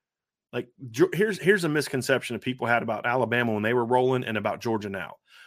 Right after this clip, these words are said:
They're not just winning 'cause they have way better players than everybody else. They're a very well-coached football team. Now,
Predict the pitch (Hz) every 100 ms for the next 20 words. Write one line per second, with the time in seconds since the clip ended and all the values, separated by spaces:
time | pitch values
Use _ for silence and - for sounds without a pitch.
0 | _ 127 185 156 165 135 131 131 135 117
1 | 117 120 107 117 127 113 110 113 104 87
2 | 80 71 - - - - _ _ _ _
3 | _ - 143 196 131 107 131 151 156 127
4 | 127 127 123 113 - 113 90 - 92 -
5 | 127 127 113